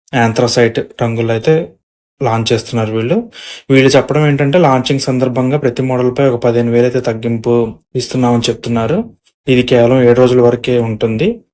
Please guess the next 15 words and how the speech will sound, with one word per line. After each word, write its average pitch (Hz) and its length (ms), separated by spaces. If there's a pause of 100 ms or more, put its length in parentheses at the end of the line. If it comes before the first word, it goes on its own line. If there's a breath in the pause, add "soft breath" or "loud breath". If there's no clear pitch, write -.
(160)
ఆ 123 80
తర్వాత 113 360
ధరలు 120 360
అయితే 113 180
పెరుగుతున్నాయి. 113 760 (380)
ఇంకా 127 220
మీకు 135 180
డెలివరీస్ 127 460
వచ్చేసి 135 320
మార్చి 127 420
నెల 120 100
నుంచి 117 280
ఇస్తామని 117 420
చెప్తున్నారు 110 420
అనమాట. 104 240